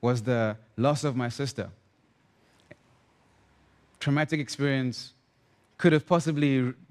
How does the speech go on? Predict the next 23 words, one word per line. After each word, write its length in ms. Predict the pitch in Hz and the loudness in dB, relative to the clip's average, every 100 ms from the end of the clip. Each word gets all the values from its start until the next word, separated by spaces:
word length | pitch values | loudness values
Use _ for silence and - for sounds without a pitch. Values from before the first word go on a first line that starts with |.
| - - | -20 -12
wrecked 420 | 107 107 131 139 135 | -4 0 2 2 0
my 120 | 135 | 2
relationship 480 | 123 127 131 120 117 | 2 2 0 -4 -6
with 120 | 101 | -2
God. 220 | 110 107 | -2 0
I 120 | 131 151 | 0 0
could 300 | - 131 113 | 0 0 0
not 340 | 120 139 143 | 0 0 -2
be 80 | 135 | -4
standing 400 | - 135 139 127 | 0 0 0 -2
here 240 | 107 104 - _ _ _ _ - | -4 -6 -14 _ _ _ _ -4
today. 420 | 131 123 113 98 - _ _ _ _ _ _ _ _ _ _ _ _ _ _ _ _ _ _ _ _ _ _ _ _ | 2 2 2 -2 -16 _ _ _ _ _ _ _ _ _ _ _ _ _ _ _ _ _ _ _ _ _ _ _ _
But 120 | 139 | 2
I'd 200 | 135 117 - _ _ _ _ _ _ _ _ _ | 2 2 -6 _ _ _ _ _ _ _ _ _
practiced 480 | - 180 - 180 - | 0 0 2 -2 2
enough 380 | 147 147 131 - | 2 2 0 -2
to 80 | 131 | -2
at 100 | 117 | 2
least 320 | 160 185 - | 4 4 0
allow 280 | 131 135 147 | -2 0 -2
God 340 | 110 127 123 | -4 -4 -2
the 80 | 120 | -2
room 480 | 117 123 127 98 | 0 2 0 -2